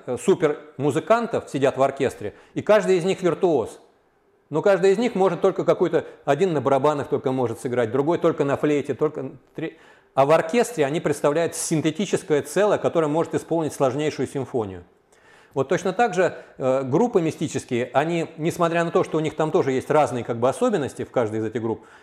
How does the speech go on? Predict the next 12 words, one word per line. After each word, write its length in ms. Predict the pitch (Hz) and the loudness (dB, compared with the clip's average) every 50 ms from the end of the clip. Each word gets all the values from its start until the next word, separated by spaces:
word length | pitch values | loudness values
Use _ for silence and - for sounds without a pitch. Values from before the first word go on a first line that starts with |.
| _ - | _ -2
но 120 | 147 147 160 | 0 0 2
они, 140 | 175 214 220 | 2 0 2
как 160 | - 160 - | 0 0 2
правило, 260 | 190 175 165 151 151 | 2 2 4 4 2
или 260 | 160 185 190 196 175 | 0 0 0 0 0
зеленая 500 | 151 123 151 143 143 151 147 143 143 131 | 2 0 2 2 2 2 2 0 -2 -2
мистическая 480 | 131 131 120 - 135 117 - - - 127 | -4 -4 -6 -6 -8 -10 -8 -6 -6 -4
группа, 380 | 117 120 120 - - 117 104 - - _ _ _ _ - | -4 -4 -4 -6 -6 -8 -8 -10 -12 _ _ _ _ -8
или 160 | 156 151 151 | -4 -2 0
красная, 520 | 143 - 131 139 135 123 - - 131 120 120 - | 2 2 2 2 2 2 0 -4 -6 -6 -6 -6
или 140 | 143 143 151 | -2 0 2
оранжевая. 640 | 143 135 131 123 123 117 104 110 110 110 104 101 | 2 2 2 0 0 -2 -2 -2 -2 -2 -4 -6